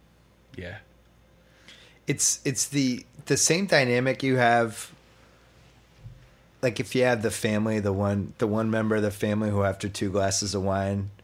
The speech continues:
Speaker 2: might start crossing lines at Thanksgiving, and everybody's
Speaker 1: Yeah.
Speaker 2: like, "Uh-oh."
Speaker 1: Too vulnerable.
Speaker 2: Yeah,
Speaker 1: Yeah.
Speaker 2: "Uh-oh, oh,
Speaker 1: <laughs>
Speaker 2: Auntie's,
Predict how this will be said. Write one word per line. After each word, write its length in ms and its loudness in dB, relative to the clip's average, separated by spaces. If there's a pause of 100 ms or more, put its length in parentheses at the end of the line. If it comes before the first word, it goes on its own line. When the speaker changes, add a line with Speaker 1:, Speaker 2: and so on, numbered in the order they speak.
(400)
Speaker 2:
might 180 0
start 200 0
crossing 420 0
lines 300 -2
at 80 -4
Thanksgiving, 720 -2
and 80 -6
everybody's 500 0
Speaker 1:
Yeah. 80 0
Speaker 2:
like, 80 -6
"Uh-oh." 460 0
Speaker 1:
Too 220 -2
vulnerable. 580 -2
Speaker 2:
Yeah, 340 2
Speaker 1:
Yeah. 100 0
Speaker 2:
"Uh-oh, 440 4 (160)
oh, 420 4 (140)
Speaker 1:
<laughs> 120 -14
Speaker 2:
Auntie's, 560 4